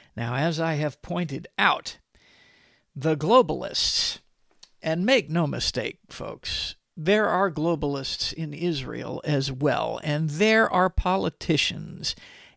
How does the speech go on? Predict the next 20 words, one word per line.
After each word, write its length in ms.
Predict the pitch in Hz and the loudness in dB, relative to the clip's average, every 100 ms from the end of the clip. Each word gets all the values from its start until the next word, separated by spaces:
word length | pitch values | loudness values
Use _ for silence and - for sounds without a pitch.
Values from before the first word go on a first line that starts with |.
| - | -2
and 540 | 165 175 175 175 175 151 - - - _ _ | 2 4 4 4 2 0 -4 -20 -20 _ _
wealthy 960 | 135 135 180 208 190 - 190 185 175 156 _ - | -4 4 6 6 2 0 0 2 2 0 _ 0
industrialists 1400 | 185 175 143 147 - - 113 113 117 107 - - - - _ - | 2 2 0 0 0 -2 -4 -6 -6 -4 -2 0 0 -2 _ 2
in 240 | 190 214 202 | 4 4 4
Israel 760 | 175 170 131 127 123 117 139 - _ | 6 6 4 -2 -4 -4 -4 -8 _
who 180 | - 208 | -2 -2
care 340 | - - 220 202 | -2 0 0 0
just 380 | 147 233 - | 0 0 0
about 380 | 190 147 175 170 | -4 -2 0 0
as 160 | 151 135 | -2 -4
much 400 | 147 147 135 - | -2 0 0 0
for 220 | - 147 | 0 0
their 360 | 135 180 202 - | 4 4 4 4
own 300 | 190 185 160 | 4 4 4
people 520 | 185 170 - 131 151 - - - - | 2 2 0 -2 -4 -8 -20 -20 -2
as 360 | 165 170 165 156 _ _ | 2 4 4 0 _ _
our 600 | - 214 202 175 156 170 _ _ - | 2 6 6 6 6 2 _ _ -8
government 600 | 151 170 160 165 156 156 - _ | 0 2 2 -4 -6 -8 -12 _
cares 520 | - 165 165 165 165 160 | -4 0 2 2 0 -2
about 500 | 143 - 151 156 | -2 0 2 2